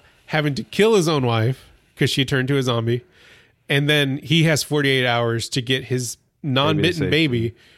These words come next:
Speaker 1: to someone safe
Speaker 2: Yeah.
Speaker 1: in
Speaker 2: Oh
Speaker 1: the
Speaker 2: my
Speaker 1: Australian
Speaker 2: gosh.
Speaker 1: outback.
Speaker 2: This is infested with zombies.
Speaker 1: It, it's,
Speaker 2: Well, I mean, it's, it's
Speaker 1: I mean,
Speaker 2: not
Speaker 1: they're there.
Speaker 2: infested,
Speaker 1: They're
Speaker 2: yeah.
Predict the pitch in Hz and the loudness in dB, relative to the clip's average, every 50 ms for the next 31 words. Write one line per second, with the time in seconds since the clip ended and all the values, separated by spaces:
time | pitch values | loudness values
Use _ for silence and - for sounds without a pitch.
0 | _ _ _ - - 156 123 - - 160 147 143 139 131 117 104 - 113 104 - | _ _ _ -6 -4 -2 -2 -2 0 -2 -2 0 -2 -2 -2 -4 -4 -6 -8 -8
1 | - - - - _ - - 104 98 95 92 87 82 82 - _ _ _ _ _ | -12 -20 -20 -20 _ -16 -12 -10 -8 -8 -8 -10 -10 -14 -18 _ _ _ _ _
2 | - 165 147 156 165 165 151 147 - - 165 147 139 131 123 117 110 113 117 110 | -4 -2 0 2 2 2 2 0 0 0 0 2 2 2 2 0 0 -2 -2 -6
3 | 107 - - - _ _ _ _ _ _ - 104 107 104 - 92 98 92 - - | -8 -8 -12 -16 _ _ _ _ _ _ -8 -6 -6 -6 -6 -8 -12 -8 -6 -4
4 | 98 95 - - 92 85 87 82 85 85 82 76 78 78 82 - - - - 214 | -4 -4 -6 -8 -10 -10 -8 -8 -8 -8 -10 -10 -12 -16 -16 -20 -18 -12 -10 -10
5 | 240 220 - _ _ _ _ _ _ _ - 190 185 156 156 147 151 156 160 156 | -10 -10 -12 _ _ _ _ _ _ _ -2 -2 0 2 2 2 2 2 2 0
6 | 156 156 - - 156 165 165 196 226 226 - 226 220 175 160 180 156 131 110 120 | 0 0 -2 -2 0 2 2 4 4 4 4 4 4 4 2 2 2 2 2 0
7 | 117 107 - 151 175 180 | 0 0 0 2 2 2